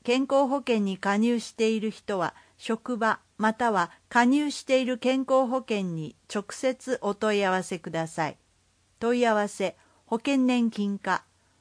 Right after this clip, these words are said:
国民健康保険は内線一五零、後期高齢者医療保険は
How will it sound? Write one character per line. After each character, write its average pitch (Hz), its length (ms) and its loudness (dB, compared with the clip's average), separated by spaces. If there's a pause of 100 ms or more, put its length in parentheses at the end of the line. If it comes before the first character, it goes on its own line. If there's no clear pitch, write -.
(340)
国 302 320 -2
民 294 240 0
健 277 200 2
康 262 260 2
保 247 160 0
険 190 320 -2
は 160 240 -2
内 208 300 0
線 202 420 -4
一 220 400 -8
五 214 340 2
零、 160 360 -2 (480)
後 311 240 2
期 220 200 -8
高 254 280 2
齢 277 180 2
者 262 180 -2
医 254 140 0
療 240 240 4
保 233 260 -4
険 175 220 -2
は 151 220 -4